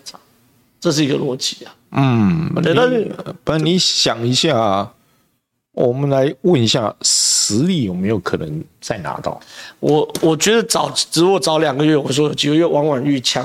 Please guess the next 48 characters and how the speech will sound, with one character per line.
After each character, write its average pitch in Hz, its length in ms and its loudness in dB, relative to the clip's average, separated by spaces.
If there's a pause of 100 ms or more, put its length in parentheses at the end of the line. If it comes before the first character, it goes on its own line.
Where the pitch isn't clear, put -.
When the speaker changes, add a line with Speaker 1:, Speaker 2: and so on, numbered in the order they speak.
Speaker 1:
了， 131 120 -12
那 - 60 -12
是 - 140 -10
有 - 140 -8
机 - 180 -10
会。 92 60 -2
Speaker 2:
啊。 87 340 -4 (280)
Speaker 1:
可 170 100 0
是 285 140 4
我 220 180 2
觉 170 80 -2
得 247 60 2
时 185 200 2
玉 233 140 4
又 214 140 4
放 196 240 0
个 156 80 2
烟 156 240 2
火， 147 260 2
这 190 140 2
两 147 160 0
个 139 60 0
月 151 100 2
又 151 120 2
没 131 120 -2
有 131 80 -4
消 143 260 -4
失 - 320 -6
啊。 - 100 -18 (800)
然 190 120 0
后 208 40 4
很 202 60 2
多 196 100 4
重 202 200 0
大 190 160 4
议 175 60 0
题 151 120 -4
他 143 220 0
也 135 140 -2
没 135 160 -2
有 139 140 -2
特 143 160 -2
别 143 140 -4
表 - 260 -6
态， 120 280 -10
我 131 100 -4
觉 135 180 -2
得。 151 240 -2